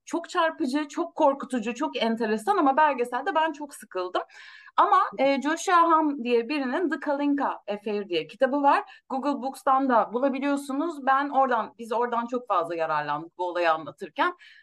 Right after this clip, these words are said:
Bayağı detaylı, e, anlatacağız. Sanırım uzun bir bölüm sizi bekliyor. Hızlıca başlıyorum. İlk başta, e, iki bin dokuzda bir günden bahsedeceğim size. İsviçre ve Almanya sınırına yakın bir Fransız kentinde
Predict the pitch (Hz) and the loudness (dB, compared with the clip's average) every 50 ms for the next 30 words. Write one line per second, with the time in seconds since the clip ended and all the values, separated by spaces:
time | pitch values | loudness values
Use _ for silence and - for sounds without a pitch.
0 | _ _ - 330 359 330 320 302 285 247 262 269 269 294 285 285 294 262 269 247 | _ _ 0 2 4 4 4 4 4 4 2 2 2 4 2 4 4 4 2 2
1 | 220 - - - - 202 196 170 190 196 190 185 - - 190 202 269 285 - - | 0 -4 -8 -6 -4 -2 0 0 0 -2 -4 -8 -8 -4 -2 -2 -2 -2 -2 -2
2 | 233 240 226 214 208 233 220 233 262 262 247 220 240 240 226 233 233 226 - 240 | -2 -2 -2 -2 -4 -4 -2 -2 0 0 0 2 0 0 0 -2 -8 -8 -8 -6
3 | 214 247 233 214 208 202 _ - 208 233 262 - - - _ _ _ - 339 330 | -4 -2 -2 -2 -2 -4 _ -6 -2 0 0 0 -2 -6 _ _ _ -4 -4 -2
4 | 254 226 254 233 330 302 269 247 233 233 - - - 196 170 165 180 294 - - | -2 -2 -2 2 2 4 4 4 2 2 -2 -4 0 0 2 2 0 -2 -6 -8
5 | _ _ _ _ _ _ _ - 359 359 - 320 277 269 269 - - 302 330 339 | _ _ _ _ _ _ _ -6 -4 0 0 2 2 0 0 -2 -4 -2 -2 -4
6 | 330 - - 254 254 254 240 254 - 320 254 311 302 302 285 285 285 285 277 285 | -4 -6 -6 -6 -6 -8 -6 -2 0 2 2 4 4 4 4 2 2 0 -2 -2
7 | 277 - - 311 277 262 285 254 220 240 233 240 233 233 240 233 214 196 190 - | -2 -2 -2 -2 0 2 0 0 0 -2 -2 0 0 0 0 0 0 -2 -2 -4
8 | - 175 156 165 151 165 156 147 147 147 - - 151 147 - 320 330 - - _ | -8 -10 -10 -8 -4 -4 -2 -2 -4 -6 -10 -12 -6 -2 0 0 -2 -2 -10 _
9 | _ _ - - 285 285 - 359 370 370 - - 285 277 294 277 - 247 254 262 | _ _ -2 0 0 0 0 -2 -4 -4 -2 -2 2 2 4 4 4 4 4 4
10 | 269 285 302 311 311 294 285 285 269 262 254 254 254 254 254 247 233 220 226 - | 2 2 2 2 0 0 -2 -2 -2 -2 -2 -2 -2 -2 -2 -2 -4 -6 -6 -6
11 | - 240 240 220 214 208 214 233 220 220 233 254 254 - 208 - - - 180 156 | -6 -4 -4 -2 -4 -4 -2 0 0 2 0 0 -2 -6 -12 -12 -8 -6 -4 -4
12 | 151 - - - 156 147 143 143 202 277 285 | -4 -4 -6 -8 -6 -6 -4 -2 -2 -4 -4